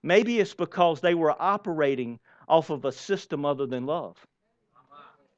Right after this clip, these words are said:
Maybe it was somebody who wanted to be important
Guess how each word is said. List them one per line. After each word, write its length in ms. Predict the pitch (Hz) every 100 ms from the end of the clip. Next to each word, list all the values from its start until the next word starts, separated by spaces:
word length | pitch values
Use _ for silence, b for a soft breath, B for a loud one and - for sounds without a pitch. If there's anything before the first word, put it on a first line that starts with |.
| _ _ _ _ _ _ _ -
Maybe 520 | 180 220 220 208 139 b -
it 120 | 202
was 200 | 190 175
somebody 720 | - 220 220 208 214 220 175 b -
who 140 | 208
wanted 400 | 190 214 226 202
to 100 | 208
be 240 | 165 214 202
important 640 | 156 - 240 262 180 131